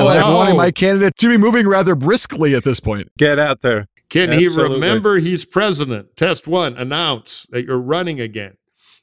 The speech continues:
Speaker 2: It's a thing. It's a problem, and it doesn't go away, so you gotta, like, face it
Speaker 3: Yeah.
Speaker 2: and run with it now.
Speaker 3: Yeah, but obviously he's made a decision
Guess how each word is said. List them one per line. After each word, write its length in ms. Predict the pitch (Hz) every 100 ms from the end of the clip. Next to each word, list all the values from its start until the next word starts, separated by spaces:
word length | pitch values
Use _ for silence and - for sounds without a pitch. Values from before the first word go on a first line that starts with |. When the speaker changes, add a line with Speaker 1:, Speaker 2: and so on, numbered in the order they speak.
| _
Speaker 2:
It's 160 | 175 -
a 60 | 175
thing. 340 | - 226 247
It's 160 | 156 143
a 60 | 151
problem, 540 | - 180 233 180 117
and 100 | 139
it 100 | 151
doesn't 280 | 185 180 175
go 180 | 190 185
away, 400 | 175 175 208 185
so 180 | - 156
you 140 | 139
gotta, 300 | 143 151 156
like, 260 | 143 139 - _ _ _ _ _
face 300 | 147 156 -
it 100 | 170
Speaker 3:
Yeah. 180 | 117 110
Speaker 2:
and 140 | 113
run 300 | 117 156 170
with 180 | 117 95
it 140 | - _
now. 320 | 120 139 - _
Speaker 3:
Yeah, 220 | 123 120 110
but 200 | 135 135
obviously 540 | 139 131 139 - 131
he's 180 | 127 120
made 200 | 123 110
a 40 |
decision 680 | 101 110 - 113 107 107 101